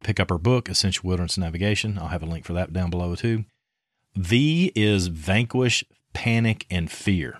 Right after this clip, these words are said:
This is a big one, and I really like that this is in there. We use something else in our classes, but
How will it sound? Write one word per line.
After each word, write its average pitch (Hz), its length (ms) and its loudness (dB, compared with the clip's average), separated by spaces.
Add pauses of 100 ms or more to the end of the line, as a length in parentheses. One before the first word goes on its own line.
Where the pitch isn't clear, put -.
(100)
This 110 220 2
is 101 120 2
a 95 40 2
big 87 240 2
one, 67 160 -12 (240)
and 90 480 2
I 85 40 2
really 95 300 4
like 87 400 0
that 78 140 -8
this 82 160 -4
is 80 120 -6
in 82 120 -4
there. 73 240 -8 (280)
We 95 160 4
use 87 140 2
something 80 280 -2
else 78 200 -8
in 73 80 -8
our 76 100 -4
classes, 78 380 -4
but 85 240 -8